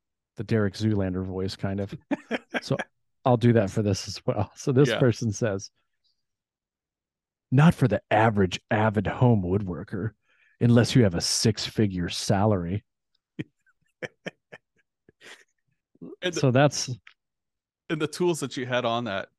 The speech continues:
Speaker 2: were not six-figure salary
Speaker 1: No.
Speaker 2: tools.
Speaker 1: So <laughs>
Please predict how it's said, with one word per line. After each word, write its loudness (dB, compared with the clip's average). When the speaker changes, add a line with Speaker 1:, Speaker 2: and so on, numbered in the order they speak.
Speaker 2:
were -6
not -2
six-figure -10
salary -8
Speaker 1:
No. 4
Speaker 2:
tools. -10
Speaker 1:
So -8
<laughs> -